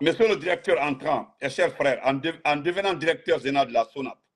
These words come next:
vous devenez aussi le P C A de la C S E et, et le, et la Société Générale de Pétrole. Il est donc de mon devoir de vous app-, rappeler la situation fragile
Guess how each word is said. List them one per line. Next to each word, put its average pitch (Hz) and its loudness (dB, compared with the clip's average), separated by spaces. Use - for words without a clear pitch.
vous 127 -2
devenez 165 2
aussi 151 -4
le 131 0
P 170 0
C 147 -4
A 143 2
de 117 -10
la 113 0
C 151 -8
S 131 -6
E 104 -12
et, 107 -8
et 120 0
le, 110 -2
et 117 2
la 113 0
Société 156 -10
Générale 135 4
de 104 -14
Pétrole. 98 -6
Il 160 0
est 160 4
donc 202 0
de 139 2
mon 143 0
devoir 151 2
de 131 -4
vous 117 -6
app-, 139 2
rappeler 131 0
la 123 2
situation 160 -2
fragile 156 0